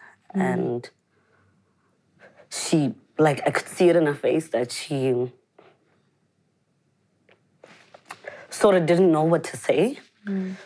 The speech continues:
Speaker 2: Um, it's like she wanted to sort of comfort me, but
Speaker 1: Mm.
Speaker 2: she, you could see that she's,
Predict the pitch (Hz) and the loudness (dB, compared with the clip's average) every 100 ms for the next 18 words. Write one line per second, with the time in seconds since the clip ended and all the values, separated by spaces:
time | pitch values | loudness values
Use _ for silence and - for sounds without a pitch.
0 | - - - _ _ _ _ _ _ _ | -20 -20 -20 _ _ _ _ _ _ _
1 | _ _ _ _ _ - 156 151 151 139 | _ _ _ _ _ 2 4 4 4 2
2 | 143 147 - - - - - _ _ _ | 0 -2 -12 -20 -20 -20 -20 _ _ _
3 | _ _ _ _ _ _ _ _ _ _ | _ _ _ _ _ _ _ _ _ _
4 | _ _ _ - - - - _ _ _ | _ _ _ -18 -18 -20 -20 _ _ _
5 | _ _ _ - - - _ _ _ 208 | _ _ _ -8 -8 -10 _ _ _ 0
6 | 190 - 202 185 - - 180 151 143 165 | 0 2 2 2 -2 2 2 4 4 4
7 | 208 214 - 175 156 139 - _ _ - | 2 -2 0 2 2 0 -4 _ _ -10
8 | - 156 143 131 - - 156 165 - 143 | 0 2 2 -2 -4 0 0 0 0 0
9 | - 170 208 202 208 196 196 156 139 127 | 2 2 2 -2 -2 -2 0 0 0 -2
10 | - - - - - - - - _ _ | -6 -16 -16 -18 -20 -20 -20 -20 _ _
11 | _ _ _ _ 180 180 175 - 170 147 | _ _ _ _ 2 2 0 2 2 2
12 | - 147 131 131 135 - | 0 -2 0 -4 -8 -8